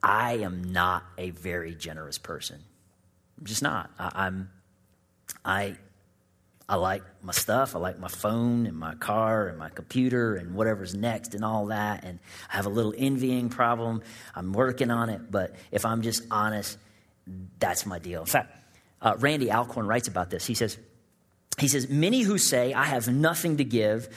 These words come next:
spend large amounts of discretionary income on cars, clothes, coffee, entertainment, phones, computers, and so on. They have nothing to give when they're done spending precisely because they're never done spending."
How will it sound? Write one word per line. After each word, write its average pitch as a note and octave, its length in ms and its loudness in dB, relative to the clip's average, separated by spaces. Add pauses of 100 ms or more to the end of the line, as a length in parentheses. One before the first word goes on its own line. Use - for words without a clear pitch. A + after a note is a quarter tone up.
spend D3 680 4
large G3 360 4
amounts D3 360 2
of B2+ 80 -2
discretionary B2+ 500 0
income B2 260 0
on G2+ 140 -2
cars, D#3+ 340 2
clothes, A#2+ 280 2
coffee, C3+ 400 0
entertainment, A#2 420 0
phones, G#2 300 -4
computers, A#2 400 -2 (320)
and G2 100 -6
so A2+ 240 0
on. F#2 160 -6 (240)
They - 80 -4
have C3 220 0
nothing E3 480 2
to C3+ 100 0
give A#2+ 920 0
when C3+ 160 4
they're C3+ 80 4
done C3+ 180 2
spending D3+ 360 2
precisely C3 920 2 (240)
because C#3+ 400 2
they're C3+ 340 2 (200)
never E3 560 2
done A#2+ 640 0
spending." B2 960 0